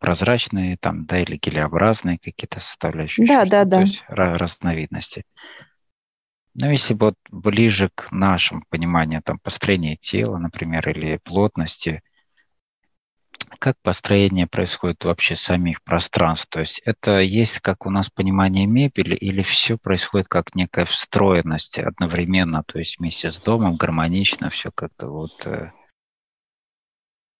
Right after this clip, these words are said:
Speaker 1: Может быть, обтекаемо как-то или спрятано, например, по надобности в-, появляется, э, из-, ну, то есть вот детально, если можно.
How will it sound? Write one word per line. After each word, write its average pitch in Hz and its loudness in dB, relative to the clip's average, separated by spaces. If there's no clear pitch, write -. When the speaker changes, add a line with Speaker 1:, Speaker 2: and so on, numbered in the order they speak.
Speaker 1:
Может 85 -8
быть, - -8
обтекаемо 87 0
как-то - -10
или 80 -8
спрятано, 85 -2
например, 80 -8
по 90 -2
надобности 82 -2
в-, - -10
появляется, 85 0
э, 82 -12
из-, - -18
ну, 113 -8
то - -14
есть - -10
вот - -16
детально, - -6
если - -12
можно. - -10